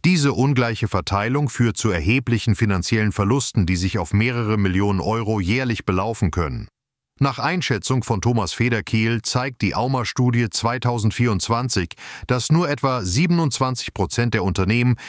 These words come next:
ihre Messekontakte systematisch bearbeiten, was zu einem Verlust von ungefähr sechsundfünfzigtausend Euro pro Messe führt. Er beschreibt die drei Phasen eines erfolgreichen Lead-Management-Systems: die Vorbereitung,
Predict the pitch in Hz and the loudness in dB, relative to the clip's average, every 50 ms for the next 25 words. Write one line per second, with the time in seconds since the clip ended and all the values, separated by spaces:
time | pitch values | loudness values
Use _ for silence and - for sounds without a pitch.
0 | - - - 101 90 80 85 82 82 107 127 - - 135 - 117 110 95 - 113 | -8 -2 0 0 2 2 0 0 0 0 0 0 -2 -2 0 0 0 0 0 -2
1 | 107 - - 123 110 87 87 113 123 - - 127 104 101 101 110 - - 110 - | -2 -2 -2 -2 0 2 2 2 2 2 2 2 2 2 0 0 -2 -2 -2 -2
2 | - - 101 69 98 110 117 101 95 85 82 87 - 131 127 131 135 - - 165 | -2 -2 -2 -2 -2 -2 -2 -2 -4 -4 -4 -4 -2 -2 -2 0 -2 -2 -4 -4
3 | 135 123 123 104 - - 104 101 107 135 135 - - - 113 101 - 117 123 127 | -2 0 -2 -2 0 0 0 0 0 0 -2 -2 -2 -2 -2 0 2 2 2 2
4 | 117 113 - 120 113 98 82 82 107 123 135 - - 135 107 - - 123 127 120 | 2 2 2 0 0 0 0 0 0 -2 -2 -2 -2 0 0 2 2 2 2 2
5 | - - - 110 92 - - 110 110 110 113 101 98 87 85 85 110 117 117 98 | 0 0 -2 -2 -2 0 -2 -2 -2 -2 0 -2 0 0 0 0 0 0 0 0
6 | 98 98 82 - - 98 95 90 95 92 - - - - - - 110 92 67 - | 0 -2 -2 0 0 2 2 2 2 0 0 0 -2 0 2 2 2 2 0 -2
7 | - - - _ _ - - - - - - - - - - 185 180 185 - - | -6 -14 -20 _ _ -20 -20 -20 -20 -20 -20 -20 -4 -2 0 0 0 0 -2 -2
8 | 160 156 156 - - 127 107 - 107 113 123 139 - - 110 101 98 101 110 110 | -2 -4 -2 0 0 2 2 2 2 0 0 -2 -2 0 0 0 0 0 -2 -2
9 | 127 131 98 107 101 92 - 104 90 - - 123 127 135 123 110 110 107 104 - | 0 0 0 2 0 0 0 -2 -2 -2 0 0 0 0 0 -2 -4 -4 -2 0
10 | 131 117 95 98 101 98 - 98 95 92 92 82 - - 98 87 73 - - 78 | 2 4 4 4 2 2 2 0 0 2 0 -2 0 0 0 0 0 0 -2 -2
11 | - - - 85 71 64 - - - - - - - - - - - 92 87 - | -2 0 0 -2 -2 -2 -4 -6 -8 -10 -12 -16 -20 -20 -18 -4 -2 -2 0 2
12 | 101 101 95 87 101 87 90 87 87 - 131 131 143 143 | 2 2 2 2 0 0 0 -2 -2 -2 -2 -2 -2 -2